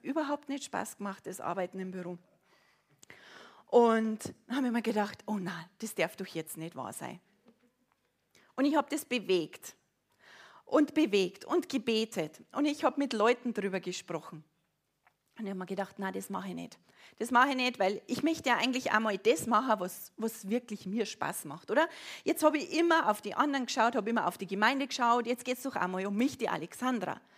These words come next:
Das ist doch einmal wichtig, oder? Und habe das so bewegt. Habe dann auch mit Menschen gesprochen.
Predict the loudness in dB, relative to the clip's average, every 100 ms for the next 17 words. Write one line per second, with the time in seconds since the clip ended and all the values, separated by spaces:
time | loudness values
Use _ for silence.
0 | _ 0 0 -2 2 4 4 0 -2 -6
1 | -8 -2 0 0 -4 _ _ -20 -20 _
2 | -20 _ _ _ _ _ _ _ _ _
3 | _ _ 4 6 6 4 2 0 -6 -4
4 | -2 0 0 0 -4 -20 -20 _ _ _
5 | _ _ _ _ _ _ _ -20 _ _
6 | _ -2 0 0 0 -2 -4 -4 -4 -4
7 | -6 -6 -8 -10 -10 -14 -20